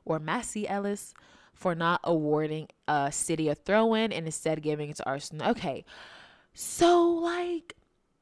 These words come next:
I don't even wanna say this was, like, it, obviously it's, the hand is on the shoulder, but it's giving you kind of towards the neck, too. Um,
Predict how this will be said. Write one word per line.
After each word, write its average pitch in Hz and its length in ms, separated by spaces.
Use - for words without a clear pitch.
I 381 80
don't 508 240
even 349 140
wanna 247 220
say 170 440
this 160 260
was, 156 220
like, 156 300
it, 349 100
obviously 339 540
it's, - 320
the 180 160
hand 277 360
is 196 100
on 170 180
the 156 80
shoulder, - 440
but 294 80
it's 269 180
giving 339 480
you 254 80
kind 233 380
of 180 340
towards 214 400
the 156 140
neck, 131 580
too. 247 380
Um, 370 680